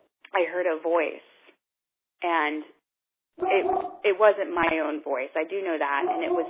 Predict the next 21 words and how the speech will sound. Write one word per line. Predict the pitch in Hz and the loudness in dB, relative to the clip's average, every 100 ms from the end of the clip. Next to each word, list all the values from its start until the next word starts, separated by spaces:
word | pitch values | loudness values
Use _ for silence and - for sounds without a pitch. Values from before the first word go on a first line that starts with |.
| - | -4
really | 175 175 - - | -6 -6 -8 -4
calm, | 165 170 202 254 277 _ - _ - _ _ _ _ _ - | -2 0 -2 -6 -12 _ -20 _ -20 _ _ _ _ _ -4
and | 175 170 | -4 -2
it | 185 175 | 0 2
was | 175 165 - - _ _ | 0 -2 -10 -20 _ _
loving, | 180 170 170 170 160 165 190 - - | -2 4 4 4 2 0 -8 -10 -4
and | 170 165 165 - | -2 0 -2 -6
it | 180 | -10
called | - 175 175 | 2 2 2
my | 160 | -2
name. | 175 220 269 185 - - - _ _ - | -4 -6 -8 -10 -12 -14 -20 _ _ -10
And, | 170 165 165 160 _ _ | -8 -6 -8 -10 _ _
um, | 165 160 - 180 - _ _ _ - - | -10 -10 -10 -14 -16 _ _ _ -4 2
I | 190 | 2
remember | 190 175 | 4 2
I | - | 2
stopped, | - 165 - - - | 6 6 6 0 -6
right? | 160 156 175 - _ - | 0 2 0 -8 _ -6
Like, | 147 - - | -6 -6 -6
it, | 143 | -6
it | - | -4